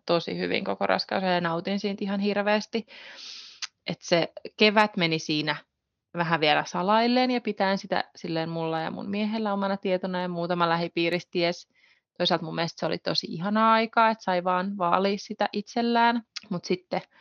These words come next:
siinä kevään mittaan sit kerrottiin muille ja oli ihana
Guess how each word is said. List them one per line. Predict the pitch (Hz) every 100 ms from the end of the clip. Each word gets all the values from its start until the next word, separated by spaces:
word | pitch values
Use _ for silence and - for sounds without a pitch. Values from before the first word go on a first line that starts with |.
| - - - - _ _
siinä | - 175 190
kevään | - 208 190
mittaan | 170 - - 170
sit | -
kerrottiin | - 170 - - 202
muille | 220 254 247 214 196 185
ja | 170 160 - _ _ -
oli | 185 175 160
ihana | 170 175 165